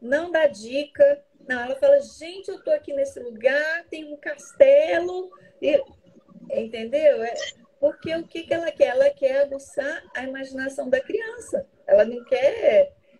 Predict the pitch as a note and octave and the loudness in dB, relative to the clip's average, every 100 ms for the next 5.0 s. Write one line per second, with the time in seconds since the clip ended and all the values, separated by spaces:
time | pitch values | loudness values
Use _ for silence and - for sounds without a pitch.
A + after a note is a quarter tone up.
0 | _ - A3+ C#4+ - C4+ C#4+ B3+ - - | _ -10 -6 -2 0 0 -2 -8 -6 -4
1 | A3+ A3 G3+ F#3+ - - F#3+ B3 B3+ - | -2 2 4 4 -2 -4 -4 -4 -4 2
2 | C#4+ D4+ D#4 E4 - D4+ D#4+ D4+ F#3+ - | 2 0 -6 -8 -12 -12 -12 -12 -14 -16
3 | - - G3 - G#4+ A4+ - B4 - - | -12 -4 -4 -2 -2 -2 -2 -2 -2 0
4 | G4 B3 A3 G3+ F#3+ F#3+ A3+ C#4+ C4 | 0 2 0 4 4 2 -4 -4 -6